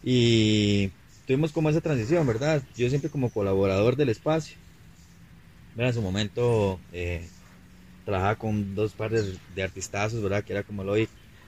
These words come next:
Mora, el fotógrafo, y Karina Conejo, la comediante. Y, y esa, digamos, como ese crecimiento, ¿verdad? Nos fue llevando una mutación muy bonita, porque pasamos del teatro a la foto, y de la foto a vi-, a video, jugando, y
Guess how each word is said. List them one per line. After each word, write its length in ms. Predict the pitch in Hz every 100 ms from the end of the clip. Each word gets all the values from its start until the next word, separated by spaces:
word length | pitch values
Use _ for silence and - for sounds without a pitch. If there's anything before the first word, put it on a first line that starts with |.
| -
Mora, 280 | 104 107 113
el 80 | 107
fotógrafo, 460 | 104 113 117 107
y 40 | 104
Karina 320 | 92 98 110
Conejo, 360 | - 101 113 104
la 80 |
comediante. 680 | 92 95 90 95 101 110 110 - - - - - - - -
Y, 840 | 101 98 95 92 92 92 90 90 - - - - -
y 140 | 120
esa, 600 | 117 143 147 131 107 92 87 - - - - - -
digamos, 220 | - 120 -
como 140 | 117
ese 140 | 127
crecimiento, 680 | 147 139 113 113 123 139 139
¿verdad? 380 | 113 101 120 143 - - - - - - - - -
Nos 100 | 98
fue 100 | 120
llevando 220 | 127 139
una 100 | 143
mutación 360 | 139 123 117 131
muy 80 |
bonita, 320 | 135 147 147 113
porque 200 | 104 101
pasamos 300 | 104 120 135
del 120 | 131
teatro 460 | 135 131 139 139
a 40 | 139
la 100 | 113
foto, 640 | 135 147 143 143 139 131
y 60 | 107
de 100 | 95
la 120 | 92
foto 360 | 117 120 127
a 120 | 120 107
vi-, 180 | 98 -
a 80 |
video, 460 | 95 95 107 127 131
jugando, 680 | 117 107 127 139 135 131 123
y 380 | 107 95 98